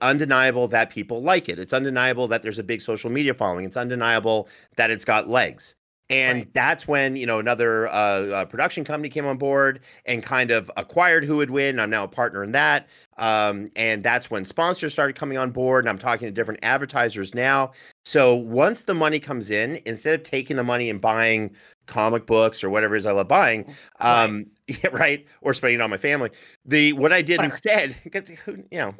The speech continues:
Speaker 1: they, they're fine. Uh, what I did instead is, you know, we put that back into the production company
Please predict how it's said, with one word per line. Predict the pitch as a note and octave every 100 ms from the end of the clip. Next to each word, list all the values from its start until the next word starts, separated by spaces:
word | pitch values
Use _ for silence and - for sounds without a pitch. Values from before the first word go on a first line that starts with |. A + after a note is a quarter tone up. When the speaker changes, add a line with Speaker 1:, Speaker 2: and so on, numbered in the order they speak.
| -
Speaker 1:
they, | -
they're | G3 F#3+
fine. | - F2+ - _ _ _
Uh, | B2+ C#3+ C#3 C3+
what | B2+ A#2+ F3 F#3
I | D#3
did | D#3+
instead | C#3+ - F#3+ G3+ C3
is, | B2 -
you | C3+
know, | B2+ B2 G#2+
we | A#2+
put | B2 F3
that | E3+ B2+
back | C3 B2+ C3
into | B2 - A#2+ A#2 A2
the | G2
production | - D3+ G#3+ F#2
company | F2+ D2+ C#2 B1+